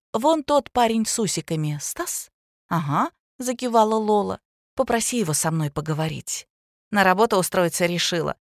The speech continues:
на полном серьезе поинтересовалась Лола. «Не возьмет. Старая ты».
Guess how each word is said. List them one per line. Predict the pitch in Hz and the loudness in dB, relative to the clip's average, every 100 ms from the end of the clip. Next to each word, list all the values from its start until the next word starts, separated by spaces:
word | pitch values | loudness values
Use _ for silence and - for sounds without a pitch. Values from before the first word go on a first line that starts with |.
| _ | _
на | 185 175 | -2 0
полном | 180 156 151 | 2 2 2
серьезе | 151 170 170 233 233 | 0 -2 0 0 0
поинтересовалась | - 170 165 165 165 175 175 196 190 - | -2 -2 0 -2 2 2 4 4 2 0
Лола. | 190 180 170 | 2 4 4
«Не | 196 214 | 0 -2
возьмет. | 202 190 180 190 220 208 - _ _ | 0 0 0 -2 2 2 0 _ _
Старая | - 339 381 302 190 - | -2 4 4 4 2 0
ты». | 147 123 | -6 -8